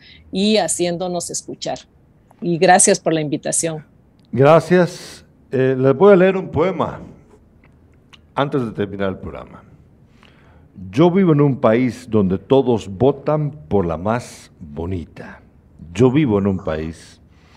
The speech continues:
Speaker 2: donde todos se aguantan porque ni modo.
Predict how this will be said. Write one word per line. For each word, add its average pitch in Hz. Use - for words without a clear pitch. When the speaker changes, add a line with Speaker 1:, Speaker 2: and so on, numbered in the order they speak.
Speaker 2:
donde 113
todos 143
se 131
aguantan 117
porque 76
ni 67
modo. 71